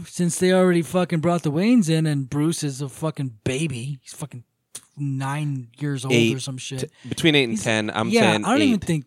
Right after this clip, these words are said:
Speaker 1: yeah, I don't even think he's ten. He's, like, eight
Speaker 2: Yeah.
Speaker 1: years old. And Joker's, like, late thirties. Fuck you
Speaker 2: He's he-,
Speaker 1: guys.
Speaker 2: easily thirty years older than him.
Speaker 1: Yeah. Uh,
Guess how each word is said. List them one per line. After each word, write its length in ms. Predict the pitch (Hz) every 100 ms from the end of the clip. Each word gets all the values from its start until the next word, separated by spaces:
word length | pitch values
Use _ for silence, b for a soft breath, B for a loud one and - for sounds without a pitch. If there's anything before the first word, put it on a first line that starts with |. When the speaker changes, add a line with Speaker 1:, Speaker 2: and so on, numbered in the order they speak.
| -
Speaker 1:
yeah, 200 | 185 147
I 40 |
don't 100 | 220
even 140 | 269
think 120 | 185 147
he's 120 | 127
ten. 300 | - 156 139
He's, 180 | 135 185
like, 180 | 208 -
eight 100 | -
Speaker 2:
Yeah. 100 | 101
Speaker 1:
years 180 | 95 147
old. 380 | 127 123 104 98 -
And 120 | 156
Joker's, 380 | 170 175 220 185
like, 280 | 190 156 - b b b _
late 440 | 127 127 143 160 175
thirties. 840 | - 139 143 151 123 120 120 - 127
Fuck 480 | - - 226 214 -
you 80 | 139
Speaker 2:
He's 100 | 151
he-, 60 |
Speaker 1:
guys. 320 | 147 131 92 - -
Speaker 2:
easily 460 | 143 139 123 123
thirty 280 | 110 117 104
years 240 | 98 98 98
older 200 | 90 85
than 180 | 73 -
him. 260 | 69 - -
Speaker 1:
Yeah. 240 | 196 165 - - _ b b b _ -
Uh, 300 | 180 165